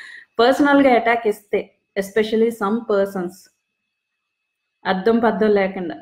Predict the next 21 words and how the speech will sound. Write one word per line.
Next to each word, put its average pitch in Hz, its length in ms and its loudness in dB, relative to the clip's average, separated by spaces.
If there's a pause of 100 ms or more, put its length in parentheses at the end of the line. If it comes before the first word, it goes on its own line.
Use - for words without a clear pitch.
(120)
మాట్లాడితే 285 600 0
వీళ్ళు 254 160 2
మేధావులు 226 480 2
అని 233 180 -2
చెప్పుకుంటారండి. 180 640 -6
ఇంకొకటి 202 420 -8
ఏంటంటే, 190 400 -6
నేను 190 240 -6
అక్కడ 180 260 -6
అది 180 280 -4
చేశాను, 208 340 0
ఇక్కడ 185 220 -8
ఇది 175 260 -8
చేశాను 208 440 0
అని 185 180 -4
వీళ్ళని 208 400 0
హీరోగా, 226 960 2 (400)
ఆ, 190 320 2
ప్రొజెక్ట్ 220 400 0
చేసుకుంటా 214 520 -4
ఉంటారు. 165 680 -8